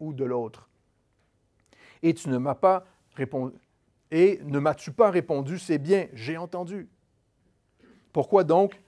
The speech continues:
n'as-tu pas observé le serment de l'Éternel et l'ordre que je t'avais donné ? » Et le roi dit à Chiméi, « Tu sais au-dedans de ton cœur tout le mal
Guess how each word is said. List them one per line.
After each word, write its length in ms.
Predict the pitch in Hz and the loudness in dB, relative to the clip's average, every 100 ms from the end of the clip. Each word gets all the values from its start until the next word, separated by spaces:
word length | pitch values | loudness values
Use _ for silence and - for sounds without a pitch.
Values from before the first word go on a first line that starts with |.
| _ _ - | _ _ -14
n'as-tu 240 | 120 - | -14 -10
pas 160 | 127 190 | -2 -2
observé 440 | 139 131 147 127 165 | -2 -8 -8 -2 -2
le 80 | 143 | -2
serment 360 | - 131 147 | -4 -6 -6
de 80 | 156 | -4
l'Éternel 580 | 135 123 127 143 180 180 - _ | -4 -4 -6 -2 0 0 -4 _
et 100 | - | -4
l'ordre 380 | 127 170 190 139 | 4 4 4 0
que 100 | - | -8
je 100 | 123 | -6
t'avais 420 | 123 123 143 156 _ 131 | -6 -4 -4 -6 _ -10
donné ? » 480 | 123 160 180 170 - _ _ _ _ | -4 -2 -2 -8 -14 _ _ _ _
Et 60 | 110 | -2
le 80 | |
roi 280 | 110 123 160 | 0 2 2
dit 200 | 135 170 - | 0 -6 -8
à 80 | |
Chiméi, « 520 | 120 131 123 139 180 180 _ _ _ _ _ | -10 -8 -6 -6 -6 -10 _ _ _ _ _
Tu 180 | - 160 | -12 -10
sais 180 | - 185 | 2 4
au-dedans 480 | 156 135 135 147 139 | 4 2 2 2 0
de 80 | |
ton 240 | 117 131 113 | -4 -6 -6
cœur 540 | - 143 147 151 - - | -4 -2 -2 -4 -8 -6
tout 140 | 220 | 0
le 120 | 147 | 0
mal 420 | 120 135 151 151 | 0 0 -2 -2